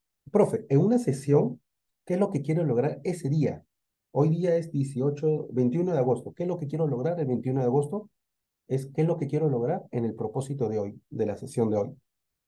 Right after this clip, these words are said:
En cambio, propósitos de aprendizaje se refiere a competencias, capacidades,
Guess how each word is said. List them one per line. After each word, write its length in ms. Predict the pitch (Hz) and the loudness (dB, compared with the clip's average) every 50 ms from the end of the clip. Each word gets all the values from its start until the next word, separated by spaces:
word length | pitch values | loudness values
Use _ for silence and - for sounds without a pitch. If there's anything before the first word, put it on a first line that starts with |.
| _ _ _ _ _ _ - | _ _ _ _ _ _ 2
En 140 | 135 131 123 | 4 4 6
cambio, 340 | 135 151 156 165 175 156 | 6 6 6 6 4 4
propósitos 800 | - 127 117 120 - - 190 190 - - 139 - - - 110 104 | 2 2 2 2 0 0 -2 -2 -2 -2 -6 -6 -4 -6 -6 -4
de 80 | 101 113 | -2 -2
aprendizaje 920 | 107 - - 107 104 104 101 - - 139 135 123 123 - 123 143 - - - _ _ _ _ | -4 -2 -2 -4 -2 -2 -4 -4 -2 -2 -2 -2 -2 -2 -2 -2 -2 -4 -8 _ _ _ _
se 180 | _ - - 113 | _ -4 -4 -2
refiere 360 | 104 104 104 - 139 139 151 | -2 -4 -2 0 0 2 2
a 100 | 151 151 | 0 -2
competencias, 880 | - 123 107 104 - - 107 104 - 127 139 139 139 139 156 160 156 - | -2 -4 -4 -4 -4 -8 -6 -2 0 2 2 2 2 2 0 0 -2 -4
capacidades, 920 | - 120 - - 117 110 - - 107 107 107 113 117 123 147 143 139 - | -6 -6 -4 -4 -4 -6 -4 -2 -2 0 0 2 2 0 0 -2 -6 -10